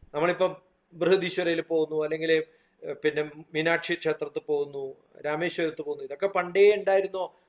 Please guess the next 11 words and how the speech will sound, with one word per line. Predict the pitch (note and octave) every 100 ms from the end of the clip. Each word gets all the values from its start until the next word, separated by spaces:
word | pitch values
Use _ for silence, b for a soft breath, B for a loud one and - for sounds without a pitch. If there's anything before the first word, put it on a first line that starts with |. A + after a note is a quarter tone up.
| -
എട്ട് | E3 F#3
ലക്ഷം | F#3 G3+
ഉണ്ടായിട്ടില്ല. | F#3 F3 D#3+ G#2 - _ _ _ _ _ _ _ - - - -
അതിന് | - - B2+
അത്രയൊന്നും | D#3 F3+ F#3+ G3+
ക-, | F#3+
അത്ര | F#3+ - - G3
വലിയൊരു | F3 F3 G3
സ്ട്രക്ചർ | G3 - E3 - G#3
ഒന്നും | G3+ F#3+
ഉണ്ടായിട്ടുണ്ടാവില്ല. | E3+ D#3+ C#3+ A2 - -